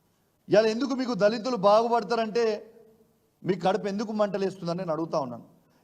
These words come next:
ఇలా రెండు లక్షల కుటుంబాలు ఇలా అద్భుతంగా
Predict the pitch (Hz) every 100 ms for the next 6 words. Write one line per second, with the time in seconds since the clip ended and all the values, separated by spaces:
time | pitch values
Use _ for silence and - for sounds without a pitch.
0 | - 185 214 208 190 220 247 233 233 233
1 | 220 196 202 220 220 196 226 233 - -
2 | _ _ _ _ 131 175 202 185 160 156
3 | 240 277 240 180 -